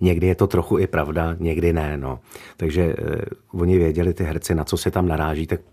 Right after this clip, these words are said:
tomu se smáli. A taky, taky tomu,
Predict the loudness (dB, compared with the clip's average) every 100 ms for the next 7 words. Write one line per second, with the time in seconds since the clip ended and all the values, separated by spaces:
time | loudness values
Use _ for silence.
0 | _ -6 -4 -2 -4 -4 -4 -4 -6 -6
1 | -12 -20 -14 -10 -10 -4 -4 -6 _ _
2 | -18 -12 -6 -4 -2 0 0